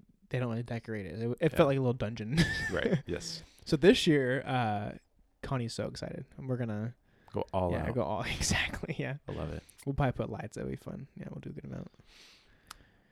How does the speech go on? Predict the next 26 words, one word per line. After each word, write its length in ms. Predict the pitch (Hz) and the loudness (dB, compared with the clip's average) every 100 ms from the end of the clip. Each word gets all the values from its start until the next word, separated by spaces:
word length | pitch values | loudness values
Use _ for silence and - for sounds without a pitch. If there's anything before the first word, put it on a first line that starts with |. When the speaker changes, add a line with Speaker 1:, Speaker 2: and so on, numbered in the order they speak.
| - | -2
Speaker 2:
I'm 100 | 101 | 4
all 120 | 101 | 6
about 260 | 95 95 90 | 8 6 6
it, 80 | |
dude. 260 | 90 85 82 80 - | 0 -4 -6 -10 -12
It's 100 | - | -2
gonna 160 | 104 | 2
be 60 | 95 | 2
sad 280 | - 92 82 | 4 2 2
when 100 | 82 | -2
it's 100 | - | -6
gone. 340 | 82 80 78 87 | -6 -6 -6 -6
Speaker 1:
Yeah. 200 | 104 110 - - - | -6 -8 -12 -20 -20
Speaker 2:
It 60 | - | -8
comes 220 | 92 82 | -6 -6
and 100 | 82 | -6
goes. 420 | 80 78 78 - - - | -6 -6 -6 -10 -14 0
Speaker 1:
But 100 | 131 | 4
we 140 | 131 131 | 4 2
need 260 | 131 135 | 0 -2
this 200 | 120 - | -4 -8
light 280 | 110 110 104 | -6 -6 -6
for 80 | - | -10
twenty 280 | - 107 101 | -10 -10 -10
twenty, 360 | - 107 120 117 | -10 -12 -12 -14
so. 140 | - | -12